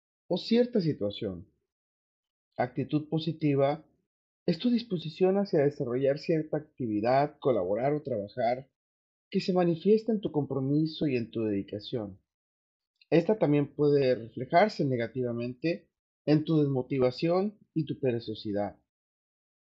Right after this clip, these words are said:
Eres un gran ser, que reflejas tu forma de ser a través de tus acciones, tu comportamiento personal, tu lenguaje corporal y verbal. Por ello siempre estás atento y a tiempo para cada reunión.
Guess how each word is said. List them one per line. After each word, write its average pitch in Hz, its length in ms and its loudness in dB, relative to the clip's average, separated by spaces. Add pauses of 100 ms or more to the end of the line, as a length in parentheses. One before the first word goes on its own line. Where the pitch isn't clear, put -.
(160)
Eres 196 280 2
un 190 80 4
gran 170 180 4
ser, 113 380 -4 (640)
que - 80 -6
reflejas 156 600 -4
tu - 120 -2
forma 147 440 -2
de 113 100 -6
ser 190 260 0
a 196 120 0
través 131 280 0
de 135 80 -4
tus 123 200 -12
acciones, 135 680 -6
tu 135 100 -12
comportamiento 117 960 -6
personal, 123 640 -2 (560)
tu 170 100 4
lenguaje 156 460 4
corporal 165 540 2
y 196 40 4
verbal. 113 480 2 (1040)
Por 165 140 6
ello 226 160 2
siempre 240 340 0
estás 214 260 -2
atento 175 440 0
y 151 80 4
a 120 120 0
tiempo 143 440 -4
para 123 260 -2
cada 139 220 -2
reunión. 113 580 -6